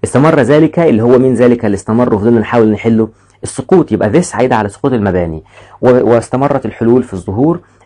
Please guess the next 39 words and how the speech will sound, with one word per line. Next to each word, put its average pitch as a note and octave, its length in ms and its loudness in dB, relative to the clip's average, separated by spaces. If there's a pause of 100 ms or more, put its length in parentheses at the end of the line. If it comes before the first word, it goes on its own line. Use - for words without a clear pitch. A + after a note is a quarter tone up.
and A2+ 40 -2
a - 100 0
lot B2+ 280 0
of G2 60 0
excuses A#2+ 580 -4
were A#2 300 4
made، F2+ 240 -6
وكل C3 300 0
شوية B2+ 240 0
يعملوا A#2 280 0
أعذار، A#2+ 420 0
لا A2+ 100 0
معلش G#2+ 380 0
الموضوع G2+ 340 0
المرة G2+ 280 -2
دي A#2 80 -2
المبنى A#2+ 340 0
وقع، G#2 340 -2 (320)
وقع B2 280 0
بسبب G2+ 320 -2
إن G#2 120 -2
كان G#2+ 120 -4
في G#2+ 140 -6
مشكلة B2 280 0
في A2 80 -4
الإزاز، A2 460 0
لا A2 100 0
نعمل A2 280 0
بلايوود، A2 480 2
لا A2 100 2
البلايوود A2 440 2
ده A2 100 2
وحش A#2+ 240 -4
نستخدم A2 360 -4
كذا، C#3+ 260 -2
كل C#3 240 0
شوية C#3 200 -2
يعملوا B2+ 260 0
excuses. F2+ 480 -6